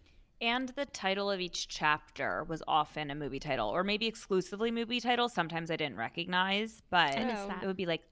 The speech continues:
Speaker 1: "Love Actually" or You've Got Mail.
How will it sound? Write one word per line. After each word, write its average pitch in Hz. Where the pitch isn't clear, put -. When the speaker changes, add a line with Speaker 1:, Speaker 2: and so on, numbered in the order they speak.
Speaker 1:
"Love 185
Actually" 160
or 160
You've 175
Got 240
Mail. 175